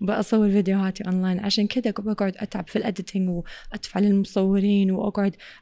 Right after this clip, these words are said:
ألاقي ال-، الكليبات المناسبة وأسوي. يعني هذا كله أنا ليش بسوي؟ عشان البنات يستفيدوا، عشان أبغى أعطيهم شوية من الشعور اللي أنا حسيت فيها، اللي كذا كنت يعني proud of myself. يعني هذا الشعور is like، إذا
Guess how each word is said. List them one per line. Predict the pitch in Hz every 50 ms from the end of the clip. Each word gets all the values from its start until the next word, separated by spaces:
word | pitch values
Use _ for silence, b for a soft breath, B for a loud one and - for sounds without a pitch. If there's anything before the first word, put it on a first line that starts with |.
| B -
ألاقي | 208 214 214 - 214
ال-، | 196 190 185 180
الكليبات | 185 180 185 - - 190 - - 196 - - 208 202 - 202
المناسبة | 214 202 202 214 214 208 - - - 202
وأسوي. | - 202 190 - 214 208 190 190
يعني | 185 185 - -
هذا | 190 208 196 208
كله | - 262 247 247 220 208 208
أنا | 202 196
ليش | 196 220 208 220 -
بسوي؟ | - 208 - - 214 196 190 190 196 -
عشان | - - - 202 196
البنات | 190 185 185 180 196 196 190 202 190 -
يستفيدوا، | 190 - - - 175 - - 180 175 165 180 175 170 - b b b b b b b b b b b b _ _ -
عشان | - 175 - - - -
أبغى | 220 190 - 190 -
أعطيهم | 180 170 185 - 220 214 202 208 190 185 -
شوية | - - - - 226 233 233 214 196 180 170
من | 170 175 180 196 196
الشعور | 196 185 - - - 180 180 190
اللي | 190 180 175 175
أنا | 190 196 196 180
حسيت | - - 175 - - 190 185 175
فيها، | - - 208 190 180 175
اللي | - - 208 175 170 175 180
كذا | - - 185 190 170 170 -
كنت | - 175 - B B B B B B B B _ _ _ 190 - - _
يعني | - 180 160 175 190 - _ _ _ -
proud | - 190 185 196 196
of | 180 180 170
myself. | - 180 175 175 - - - 175 175 165 -
يعني | 185 180 196 -
هذا | - 208 220 208
الشعور | 202 - - - 202 190 190
is | 170 - - -
like، | - - - _ _ _ _ _ -
إذا | - - -